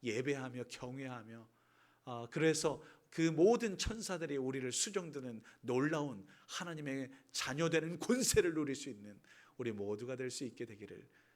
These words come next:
주의 이름으로 축원합니다. 기도하겠습니다.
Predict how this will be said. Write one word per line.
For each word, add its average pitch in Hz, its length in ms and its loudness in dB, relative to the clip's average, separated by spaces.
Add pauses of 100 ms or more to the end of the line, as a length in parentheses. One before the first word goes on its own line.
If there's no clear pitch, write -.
(120)
주의 101 260 -6
이름으로 92 340 -14
축원합니다. - 600 -12 (520)
기도하겠습니다. 104 800 -2